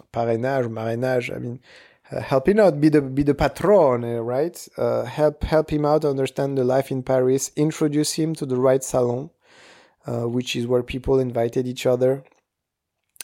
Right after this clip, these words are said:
all the time to their salon, organizing gathering, balls, and so on.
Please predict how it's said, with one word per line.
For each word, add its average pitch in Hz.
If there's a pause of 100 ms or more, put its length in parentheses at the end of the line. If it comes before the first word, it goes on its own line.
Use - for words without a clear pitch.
all 110
the 120
time 113
to 113
their 113
salon, 113
organizing 113
gathering, 110
balls, 110
and 110
so -
on. 131